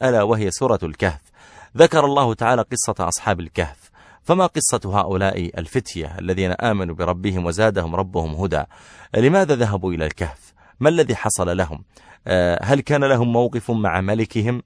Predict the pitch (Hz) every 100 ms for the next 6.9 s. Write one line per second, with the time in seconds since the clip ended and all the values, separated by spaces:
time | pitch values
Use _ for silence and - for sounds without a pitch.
0 | - 92 101 104 113 117 - 85 101 110
1 | 95 92 85 92 104 - 98 98 120 -
2 | - - - - 104 98 107 156 139 120
3 | - 123 127 120 - 123 104 98 92 95
4 | 98 80 - 101 120 143 - - - -
5 | 110 98 175 156 113 113 107 98 90 110
6 | 95 90 110 - 90 87 95 107 101